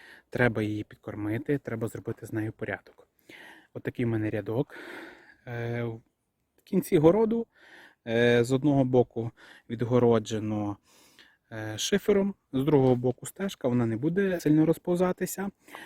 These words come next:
Е, хоча ремонтантна малина не є така, що аж сильно розповзається, але все рівно,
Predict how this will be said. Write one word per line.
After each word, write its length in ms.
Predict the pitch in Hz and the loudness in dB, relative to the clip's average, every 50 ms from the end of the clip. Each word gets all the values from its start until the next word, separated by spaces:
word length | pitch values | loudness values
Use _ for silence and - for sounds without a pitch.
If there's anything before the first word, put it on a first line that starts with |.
| - - - | -16 -10 -4
Е, 180 | 127 123 123 | -2 -2 -2
хоча 500 | 120 - 151 - - 190 170 147 127 123 | -2 -2 -4 0 4 4 6 6 6 6
ремонтантна 680 | 127 131 139 139 139 139 - 143 135 127 127 127 127 | 6 6 6 4 4 4 2 2 0 0 0 0 0
малина 600 | 131 131 139 139 139 139 135 123 120 113 110 113 - _ _ _ - - - - _ - | 2 4 4 4 6 4 4 4 2 -2 -2 -6 -8 _ _ _ -20 -20 -20 -20 _ -10
не 220 | 120 117 127 139 | -2 2 4 4
є 180 | 131 123 120 - | 6 6 2 2
така, 260 | - 117 - 135 127 | 0 -6 -10 -10 -10
що 160 | - - 147 | -6 -4 -4
аж 180 | 139 143 - - | -4 -4 -6 -4
сильно 320 | - 156 151 151 147 147 | 0 2 2 2 2 2
розповзається, 640 | 151 147 - - 160 156 165 170 208 220 - - 196 - | 0 -2 -2 -2 -2 -2 -2 -2 -4 -4 -6 -8 -10 -8
але 160 | - 240 269 269 | -4 -2 -2 -2
все 200 | - - - 135 | 0 0 0 0
рівно, 340 | 127 117 113 113 113 107 | 0 0 -2 -4 -6 -8